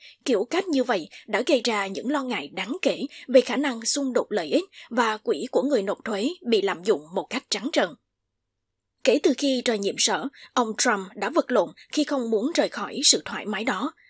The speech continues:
với các lý do được suy đoán bao gồm sức khỏe suy giảm hoặc khả năng thu hút đám đông tại các sự kiện. Tính đến ngày hai mươi sáu tháng ba năm hai nghìn không trăm hai mươi bốn, trang web Chiến dịch Trump không liệt kê bất kỳ sự kiện nào,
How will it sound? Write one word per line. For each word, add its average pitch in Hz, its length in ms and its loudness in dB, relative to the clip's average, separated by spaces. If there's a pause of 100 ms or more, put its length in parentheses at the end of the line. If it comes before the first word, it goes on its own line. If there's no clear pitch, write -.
(120)
với 226 300 2
các 311 160 -4
lý 254 180 0
do 220 260 -2
được 196 160 0
suy 220 160 0
đoán 202 300 -6
bao 233 180 0
gồm 196 180 0 (280)
sức 370 220 2
khỏe - 220 -2
suy 220 260 0
giảm 185 220 0 (240)
hoặc 233 280 2
khả 220 160 -2
năng 240 220 -2
thu 226 140 2
hút 269 200 0
đám 214 220 -2
đông 208 300 0
tại 185 100 -2
các - 220 -4
sự 233 200 2
kiện. 190 160 -2 (960)
Tính 302 160 4
đến 320 180 2
ngày 247 240 0
hai 254 140 -4
mươi 254 120 2
sáu 240 280 0
tháng 269 240 -4
ba 226 300 2
năm 247 160 -2
hai 262 120 -4
nghìn 208 240 -6
không 220 220 -6
trăm 214 160 -2
hai 208 120 -6
mươi 190 40 -16
bốn, 202 200 0 (360)
trang 254 180 4
web 233 240 4
Chiến 226 240 -2
dịch 294 160 0
Trump 208 280 -2 (200)
không 294 180 0
liệt 254 200 0
kê 202 300 0
bất 277 240 0
kỳ 240 180 0
sự 208 160 0
kiện 170 240 -4
nào, 190 220 -6